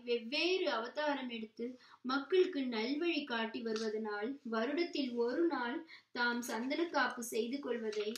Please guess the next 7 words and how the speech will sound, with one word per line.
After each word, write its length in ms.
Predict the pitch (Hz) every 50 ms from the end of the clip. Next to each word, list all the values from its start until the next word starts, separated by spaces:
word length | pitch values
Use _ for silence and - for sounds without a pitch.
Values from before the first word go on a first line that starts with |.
| -
தன் 220 | - 240 233 233 226 214
பக்தனுக்காக 920 | 208 214 214 - - 311 302 302 294 - 262 247 233 226 226 220 247 269 247
பகவான் 520 | 220 220 220 220 247 269 277 269 247 240 226
விட்டு 300 | 240 247 - - 403 415
கொடுப்பதாயும் 800 | - 349 262 - - 233 214 214 214 208 202 196 202 208 226 277 - - - - _ -
இதை 220 | 247 254 254 240 233
எடுத்துக்கொள்ளலாம். 760 | 226 214 220 - 269 - 240 226 214 208 208 202 196 190